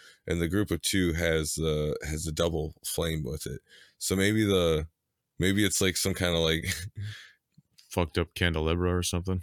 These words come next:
Speaker 1: Not just candelabra or candelabra, but, like, a, uh, like, these are representations of people, right? And they're coming to these guys to, like, like, these are definitely, like, he's royalty, right? The one with the double flame,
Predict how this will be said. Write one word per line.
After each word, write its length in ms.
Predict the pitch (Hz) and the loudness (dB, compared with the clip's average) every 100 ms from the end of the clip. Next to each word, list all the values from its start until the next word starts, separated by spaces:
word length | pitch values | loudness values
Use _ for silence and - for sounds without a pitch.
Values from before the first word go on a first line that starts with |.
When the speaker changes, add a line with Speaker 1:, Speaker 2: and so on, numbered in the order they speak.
| - | -6
Speaker 1:
Not 380 | 101 120 135 131 | -4 0 2 2
just 180 | 107 - | 0 0
candelabra 680 | 117 95 95 101 95 87 - | 2 4 4 4 2 0 0
or 140 | 90 87 | -2 0
candelabra, 640 | 104 85 87 87 85 82 | 0 0 2 0 0 -2
but, 160 | 80 82 | 0 0
like, 220 | 82 - | 0 0
a, 280 | 80 80 80 _ _ _ - - - _ _ - | 0 -2 -6 _ _ _ -20 -20 -20 _ _ -2
uh, 580 | 95 92 82 80 78 76 - | 2 2 2 0 0 -4 -4
like, 220 | 85 92 | 0 0
these 200 | 98 107 98 | 0 2 2
are 200 | 90 78 | 2 2
representations 760 | 98 87 90 87 87 82 82 | 0 0 -2 0 0 0 -2
of 100 | 80 | -4
people, 380 | - 95 80 69 | -2 -2 0 -2
right? 200 | 76 76 | 0 0
And 140 | 73 | 0
they're 100 | 82 | -2
coming 340 | 82 101 87 78 | 0 -2 0 -2
to 200 | - 82 | -2 -4
these 280 | - 92 85 | -2 -2 0
guys 340 | 85 80 82 - | 0 0 -2 -2
to, 120 | 80 | -2
like, 320 | 78 64 - - - - _ _ _ _ _ _ - _ - | 0 -2 -6 -20 -20 -20 _ _ _ _ _ _ -20 _ -2
like, 160 | 95 | 0
these 240 | 90 101 95 | 2 0 2
are 100 | 90 | 2
definitely, 460 | 104 98 95 87 | 2 0 0 -2
like, 200 | 60 87 | 0 -2
he's 320 | - 156 143 98 | 0 2 2 2
royalty, 440 | 107 76 - 78 | 2 2 0 -2
right? 160 | 71 - | -2 -2
The 60 | |
one 100 | 87 | 0
with 80 | 90 | 0
the 80 | 87 | 0
double 280 | 82 85 85 | -2 -2 -4
flame, 340 | - 82 95 | -2 0 0